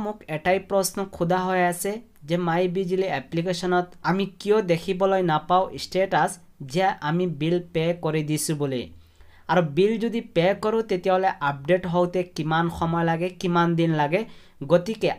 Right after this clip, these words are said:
আজিৰ ভিডিঅ'তে মই দেখুৱাম আৰু ক'ম যে ষ্টেটাছ আপডেট হওঁতে কিমান দিন লাগে আৰু নিজৰ ৰিচিপ্টখন কেনেধৰণে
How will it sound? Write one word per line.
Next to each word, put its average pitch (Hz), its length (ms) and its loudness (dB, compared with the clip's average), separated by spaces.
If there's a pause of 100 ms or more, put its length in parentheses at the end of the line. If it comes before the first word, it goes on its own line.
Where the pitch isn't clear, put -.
(100)
আজিৰ 208 320 -2
ভিডিঅ'তে 196 300 0 (100)
মই 180 200 2
দেখুৱাম 208 440 -2 (420)
আৰু 175 100 4 (180)
ক'ম 170 220 4 (400)
যে 170 100 2 (200)
ষ্টেটাছ 196 440 2 (200)
আপডেট 156 360 -2
হওঁতে 202 300 -4 (140)
কিমান 165 280 2 (120)
দিন 190 120 0 (100)
লাগে 190 220 0 (420)
আৰু 220 140 6 (400)
নিজৰ 185 220 4 (120)
ৰিচিপ্টখন 196 540 -4 (100)
কেনেধৰণে 170 460 0